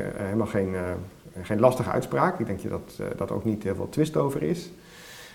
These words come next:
Ehm, maar de, er is gewoon heel veel zorg van relatief lage waarde. Dus dat, daarmee bedoel ik, dat zijn, eh,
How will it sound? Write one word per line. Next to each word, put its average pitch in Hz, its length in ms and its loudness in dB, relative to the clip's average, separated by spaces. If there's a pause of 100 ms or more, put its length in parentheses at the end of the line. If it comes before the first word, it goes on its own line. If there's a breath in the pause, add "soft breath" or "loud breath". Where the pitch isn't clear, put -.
(180 loud breath)
Ehm, 104 280 4 (260)
maar 127 460 6 (120)
de, 113 460 6 (540)
er 147 120 0
is 190 140 4
gewoon 147 280 8
heel 170 220 8
veel 139 160 8
zorg 131 320 6
van 117 240 8
relatief 123 360 2
lage 107 380 6
waarde. 147 340 2 (720 soft breath)
Dus 120 140 2
dat, 123 300 6
daarmee 123 200 10
bedoel 139 240 8
ik, - 320 4
dat 117 120 0
zijn, 120 280 4 (120)
eh, 104 80 -2